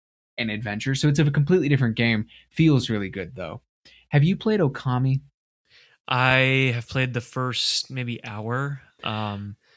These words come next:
Speaker 2: and then I subsequently was like, "This feels like it would be better played on a Switch, not on a P C." Uh,
Speaker 1: Yeah, um,
Speaker 2: and so,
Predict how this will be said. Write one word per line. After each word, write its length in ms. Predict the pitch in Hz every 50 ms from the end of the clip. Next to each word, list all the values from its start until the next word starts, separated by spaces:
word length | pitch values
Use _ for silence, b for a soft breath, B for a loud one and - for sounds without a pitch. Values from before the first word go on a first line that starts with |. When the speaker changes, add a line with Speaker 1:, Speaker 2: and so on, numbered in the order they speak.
| b b b b b - 123
Speaker 2:
and 120 | 120 117
then 140 | 120 120 117
I 260 | 113 110 107 107 107
subsequently 560 | - - - 127 113 - - - 131 131 131 127
was 240 | 117 117 101 -
like, 240 | 113 110 104 - -
"This 240 | 127 196 - - -
feels 260 | - 131 127 113 -
like 140 | 117 - -
it 20 |
would 140 | 120 113 123
be 80 | 117 107
better 240 | - 127 147 196 202
played 340 | - - 131 123 131 131
on 160 | - - 127 120
a 80 | 117 110
Switch, 520 | - - - 170 214 226 - - - -
not 180 | 120 120 139 151 -
on 140 | - 135 131
a 100 | 127 123
P 240 | 120 - - 175 156
C." 460 | - - 202 170 131 104 73 - B B B B B B B B B -
Uh, 320 | 92 110 113 - 143 143
Speaker 1:
Yeah, 540 | 147 156 147 139 123 113 107 104 107 B B B B B B B
um, 120 | - 143 147 147
Speaker 2:
and 100 | 143 143
so, 340 | 135 127 117 110 110 110